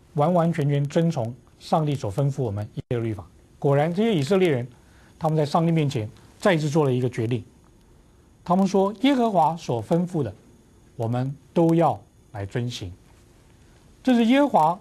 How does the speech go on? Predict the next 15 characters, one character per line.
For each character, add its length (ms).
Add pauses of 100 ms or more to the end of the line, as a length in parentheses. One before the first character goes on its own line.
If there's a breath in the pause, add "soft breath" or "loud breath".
(480)
用 180
这 120
些 80
话 240
呢， 160 (300)
就 100
跟 140
以 80
色 120
列 100
百 160
姓 220
来 100
立 140
约。 220